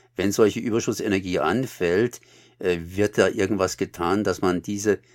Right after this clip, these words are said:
praktisch weiterverwenden kann, beziehungsweise dass man Anlagen baut, um eben in Zukunft auf jeden Fall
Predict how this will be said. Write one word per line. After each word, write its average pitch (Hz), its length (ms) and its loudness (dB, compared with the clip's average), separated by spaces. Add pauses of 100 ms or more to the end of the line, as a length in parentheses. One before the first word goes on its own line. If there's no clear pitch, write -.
(200)
praktisch 85 520 -2
weiterverwenden 87 800 0
kann, 90 260 0
beziehungsweise 85 1120 -2 (340)
dass 90 200 -4
man 87 240 0
Anlagen 87 640 2
baut, 82 400 0 (500)
um 123 200 0
eben 104 280 -2
in 104 180 -6
Zukunft - 560 -4
auf 87 180 -4
jeden 82 260 -4
Fall 78 360 0